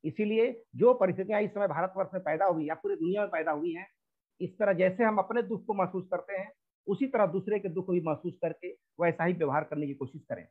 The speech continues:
बहुत सारे लोग समय समय पर, बहुत सारे लोग धर्म परिवर्तन की बात करते हैं। भगवान बुद्ध का जो धर्म है वो परिवर्तन की बात नहीं करता।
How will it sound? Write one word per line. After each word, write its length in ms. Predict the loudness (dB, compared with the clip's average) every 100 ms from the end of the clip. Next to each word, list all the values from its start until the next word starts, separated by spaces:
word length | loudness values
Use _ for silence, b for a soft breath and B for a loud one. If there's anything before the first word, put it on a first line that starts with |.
| _ _ _ 2
बहुत 220 | 2 4
सारे 180 | 4 4
लोग 360 | 6 4 2 -16 _ _ _ -6
समय 180 | 0 0
समय 260 | 2 0 2
पर, 300 | 0 -6 -10 _ _ _ _ _ _ _ 0
बहुत 220 | 2 2
सारे 140 | 2
लोग 320 | 4 4 2 -4 _ _ _ _ _ _ _ _ _ _ _ _ _ -2
धर्म 200 | 0 0
परिवर्तन 420 | 2 0 0 -2
की 80 | 0
बात 220 | 0 0
करते 240 | -4 -4 -10
हैं। 140 | -12 _ _ _ _ _ _ _ _ _ -4
भगवान 300 | 2 2 2
बुद्ध 220 | -2 2
का 140 | 2
जो 180 | 4 2 0 -12 _ _
धर्म 280 | -2 -2 0
है 220 | -2 -4 _ _ _ _ _ _ _ _ _ _ _ _ _ _ _ _ _ _ _ _ _ _ -10
वो 60 |
परिवर्तन 440 | 0 2 2 0 -4
की 100 | 0
बात 220 | 0 0
नहीं 140 | -4
करता। 320 | -4 -6 -12